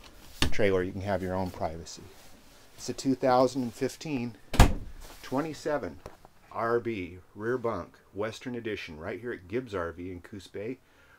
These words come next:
One eight hundred eight two four four three eight eight. See us on the web at W W W dot gibbs R V dot com. That's G I B S R V dot com in Coos Bay. Remember, we take trades, we finance, we can even help with delivery arrangements.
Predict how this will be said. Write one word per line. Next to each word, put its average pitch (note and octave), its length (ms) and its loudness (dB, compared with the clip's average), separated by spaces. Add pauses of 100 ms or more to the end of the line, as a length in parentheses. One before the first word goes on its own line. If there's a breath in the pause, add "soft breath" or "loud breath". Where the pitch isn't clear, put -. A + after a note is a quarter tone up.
One C3 160 -2
eight B2+ 120 -4
hundred C#3 300 -4 (500 soft breath)
eight B2+ 200 -6
two D#3+ 120 -14
four D3+ 300 -2
four G#2+ 280 -4
three G#2 280 -12
eight G2 200 -10
eight. A2 200 -10
See F#2 140 -12
us F2+ 100 -12
on F#2+ 120 -8
the D#2+ 40 -12
web C3 260 -10
at - 100 -16
W F2 260 -10
W F2 280 -10
W C3 300 -8
dot G2 300 -8
gibbs B2+ 240 -6
R C3 120 0
V B2 140 -8
dot B2 240 -4
com. C3 300 -8
That's F2+ 180 -10
G B2 360 -8
I B2 220 -2
B B2+ 300 -6
S C#3+ 320 -8
R C3+ 280 -2
V B2 380 -8
dot A2 280 -4
com C#3+ 320 -4 (320 loud breath)
in F#2+ 80 -6
Coos - 280 -4
Bay. C#3 220 -2
Remember, C#3 480 0 (320 loud breath)
we C3 100 0
take D3+ 280 -2
trades, E3 540 -4 (460 loud breath)
we C#3+ 120 -4
finance, E3 640 -4 (460 soft breath)
we E3+ 120 -2
can C3 220 -2
even E3 240 -4
help D3 280 -6
with C3 120 -10
delivery C3 420 -2
arrangements. F#2 680 -6